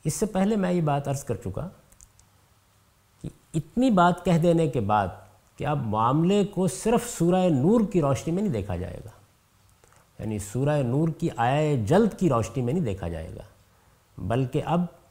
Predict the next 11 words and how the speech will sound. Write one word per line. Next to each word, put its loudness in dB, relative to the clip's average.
سورہ -2
مائدہ 4
کی -4
آیت 0
بھی 2
زیر 2
بحث -8
آئے -14
گی، -18
اس -2
کے 2